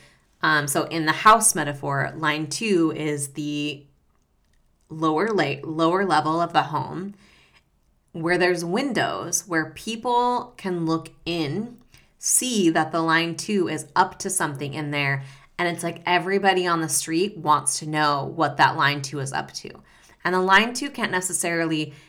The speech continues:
explain what they're doing to everyone. The line two isn't going and, like, standing up at their window with a megaphone being like, "I'm in here and I'm crafting the new paradigm. <laughs> You know, I'm creating new templates for a new world."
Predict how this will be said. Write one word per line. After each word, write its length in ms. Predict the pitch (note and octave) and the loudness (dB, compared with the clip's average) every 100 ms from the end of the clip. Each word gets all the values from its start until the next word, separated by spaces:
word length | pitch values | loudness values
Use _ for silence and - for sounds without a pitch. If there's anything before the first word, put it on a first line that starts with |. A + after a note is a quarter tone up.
| _ _ | _ _
explain 1040 | D#3+ - - D#3 - E3+ F3+ E3+ D3+ D3 D3 | -10 -4 0 0 0 0 0 0 -2 -4 -6
what 180 | D3 | -4
they're 120 | D3 C#3 | -4 -2
doing 340 | D3+ D3 C3 | 0 -2 -4
to 100 | - | -6
everyone. 300 | - F#2+ B2+ | -4 -4 -4
The 80 | D3 | 2
line 340 | E3 F#3 G3 | 6 6 4
two 160 | - G3 | 0 2
isn't 260 | F#3 D3 | 2 -2
going 320 | C#3 D#3+ D#3+ D#3 | 0 2 2 0
and, 80 | |
like, 180 | D3 C3+ | -6 -8
standing 500 | - - D#3 E3 D#3+ | -10 -4 -2 0 0
up 200 | D3+ C#3 - | 0 -2 -4
at 200 | E3 D#3 | -2 -2
their 120 | D#3 | -4
window 320 | D3 D#3+ D3+ | -2 0 0
with 140 | D3 D3 | 0 -2
a 60 | |
megaphone 480 | D#3 D3 D3+ D3 C#3+ | 0 0 0 -4 -4
being 180 | C#3 C#3+ | -4 -4
like, 200 | D3 D3 - - - - - | -4 -6 -14 -20 -20 -16 -6
"I'm 280 | A3+ C4 | -4 -2
in 100 | C#4 | -2
here 500 | C#4+ D4 D4 C#4 C4+ | -2 0 0 2 2
and 160 | C4 G3+ | 2 2
I'm 380 | G#3+ A#3 B3 B3 - - _ | 2 2 -2 -8 -16 -20 _
crafting 840 | - - G#3 A#3+ - C4 B3+ B3+ B3+ | -4 6 6 6 -2 -6 -4 -2 -2
the 60 | |
new 180 | B3+ C4 | -2 -4
paradigm. 720 | B3 C#4 C4+ B3+ A#3 A3 A3 | -4 0 0 2 0 0 0
<laughs> 40 | A3+ | 4
You 80 | G3 | 4
know, 140 | G3 | 4
I'm 200 | A3+ G#3 | 0 -4
creating 640 | - G#3+ G#3 G#3+ B3 B3+ | -6 -6 -2 -2 -2 -6
new 160 | B3 B3+ | -6 -6
templates 720 | B3 C4 B3 B3 A3 G#3+ - | -4 -4 -4 0 0 0 -4
for 240 | A3 A#3 A#3 | -2 0 2
a 80 | |
new 200 | A#3 A#3+ | 0 -4
world." 520 | A#3+ A#3+ A3 G#3 G#3 | -2 2 4 2 -2